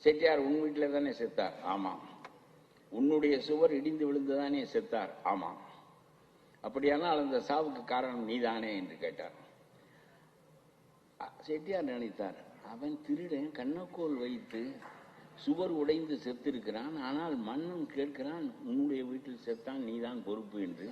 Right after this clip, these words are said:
சரி, இவனிடம் நாம் அது மாதிரி பேசினால் சரியாக வராது" என்று சொல்லி, உடனே,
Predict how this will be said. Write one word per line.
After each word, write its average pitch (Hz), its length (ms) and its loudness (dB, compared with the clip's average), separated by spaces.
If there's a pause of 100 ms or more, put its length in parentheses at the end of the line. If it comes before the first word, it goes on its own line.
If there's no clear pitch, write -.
(500)
சரி, 135 360 2
இவனிடம் 131 480 0
நாம் 107 300 -4 (140)
அது 107 180 -6
மாதிரி 123 360 -4
பேசினால் 113 540 -4
சரியாக 113 500 -2
வராது" 92 360 -2
என்று 82 200 -8
சொல்லி, 104 360 -2 (1500)
உடனே, 147 300 6